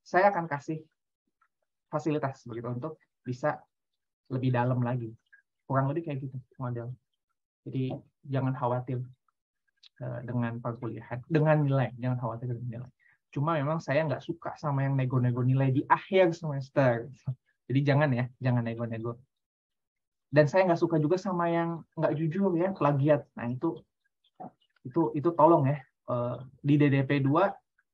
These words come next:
saya udah keras <laughs> gitu ya sama mahasiswa semester dua padahal kan ya. Tapi di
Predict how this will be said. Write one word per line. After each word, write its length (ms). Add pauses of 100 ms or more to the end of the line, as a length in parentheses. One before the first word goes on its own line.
(760)
saya 240
udah 240
keras 400
<laughs> 80
gitu 80
ya 160
sama 320 (400)
mahasiswa 320
semester 400
dua 240
padahal 240
kan 240
ya. 20 (960)
Tapi 160
di 160